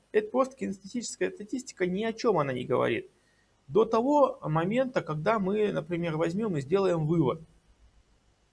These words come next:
Типа, ноге капец, да? Все, это, с одной стороны, убеждение, да, это вот это подытоживание. Э, не так уж и важно убеждение, на чем основано, на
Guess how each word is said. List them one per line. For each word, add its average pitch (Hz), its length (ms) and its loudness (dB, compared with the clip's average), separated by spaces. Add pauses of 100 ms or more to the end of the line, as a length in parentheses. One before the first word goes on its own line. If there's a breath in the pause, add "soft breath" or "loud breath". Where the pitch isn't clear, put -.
(500)
Типа, 156 260 2
ноге 170 300 0
капец, 175 500 2 (500)
да? 165 200 4 (840 loud breath)
Все, 131 340 4
это, 214 340 6
с - 80 -2
одной 180 260 4
стороны, 165 380 2
убеждение, 165 680 2
да, 165 180 6
это 170 340 4 (600)
вот 175 140 6
это 160 120 2
подытоживание. 220 1080 4 (400 loud breath)
Э, 151 240 -2
не 165 200 -2
так 262 220 2
уж - 140 -6
и 220 60 0
важно 185 420 4
убеждение, 165 500 -2
на 156 140 -2
чем 156 260 0
основано, 135 540 -2
на 160 360 2